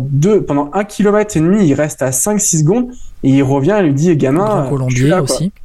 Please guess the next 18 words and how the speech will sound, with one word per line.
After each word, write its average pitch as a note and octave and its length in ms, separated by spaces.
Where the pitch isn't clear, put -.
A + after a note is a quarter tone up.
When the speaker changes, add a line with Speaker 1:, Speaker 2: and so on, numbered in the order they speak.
Speaker 1:
Au C3+ 60
Grand C#3+ 160
Colombier. C3+ 420
Speaker 2:
Ouais. - 60
Ouais, F#3+ 80
mais A#3+ 60
dans G3 120
Jouplane, F#3 280
tu - 100
vois, F#3 220
c'est - 160
là G3+ 80
que - 80
c'est E3 80
intéressant D#3+ 480
parce F3 180
qu'en D3+ 220
fait, E3+ 320